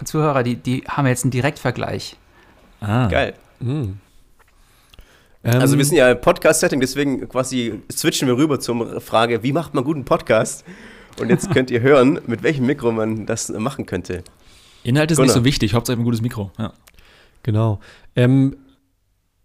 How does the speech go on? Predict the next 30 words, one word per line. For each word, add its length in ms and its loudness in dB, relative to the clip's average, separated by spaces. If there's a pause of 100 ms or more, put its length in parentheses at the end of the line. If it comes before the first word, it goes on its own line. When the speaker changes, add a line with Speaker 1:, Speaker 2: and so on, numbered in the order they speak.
(580)
Speaker 4:
ich 280 -6
hab 260 2
tatsächlich, 420 0
das 160 2
ist 80 -6
gar 140 4
nicht 120 2
so 80 -2
was 160 -2
Dolles. 340 2
Das 200 -2
ist, 260 -8 (220)
ich 120 -12
glaub, 260 0
irgendwie 220 -2
achtzig 400 -4
Euro. 540 2 (960)
Wie 80 0
heißt 160 0
denn 60 -2
die 80 -2
Firma? 400 -4 (1800)
Anua, 720 2
A 200 2
N 280 -2
U 220 -6
A, 380 -2 (640)
C 260 2
M 160 2
neunhundert. 720 2